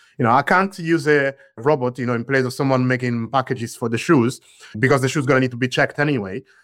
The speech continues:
So, you know, okay, fine. So I'm gonna need that. But then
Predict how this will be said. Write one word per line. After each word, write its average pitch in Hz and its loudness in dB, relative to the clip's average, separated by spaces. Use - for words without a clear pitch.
So, 131 4
you 127 0
know, 117 0
okay, 117 -4
fine. 101 -4
So 135 -6
I'm 131 0
gonna 123 2
need 123 0
that. 113 0
But 127 -2
then 175 2